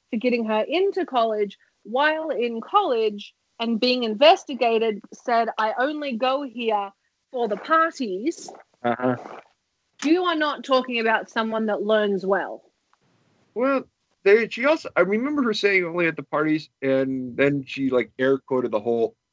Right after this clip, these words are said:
Speaker 2: college experience.
Speaker 1: Yeah,
Speaker 2: You know,
Speaker 1: that was it.
Speaker 2: which, which,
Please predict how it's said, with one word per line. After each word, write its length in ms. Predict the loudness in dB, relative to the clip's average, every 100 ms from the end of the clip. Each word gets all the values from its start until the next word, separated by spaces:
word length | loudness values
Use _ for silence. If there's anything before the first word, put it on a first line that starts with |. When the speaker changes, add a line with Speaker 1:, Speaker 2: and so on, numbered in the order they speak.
| _ -4
Speaker 2:
college 400 | 0 0 -2 -6
experience. 920 | -12 -6 -2 -2 -2 -14 _ -20 _ _ _ _ _ -10
Speaker 1:
Yeah, 320 | -2 0 2
Speaker 2:
You 60 | 0
know, 100 | -4
Speaker 1:
that 220 | -4 -4
was 180 | -4 -4
it. 220 | -4 -2 2
Speaker 2:
which, 120 | 0 _ _ _ _ _ _ _ _ _ _ _ _ -8
which, 260 | -4 -4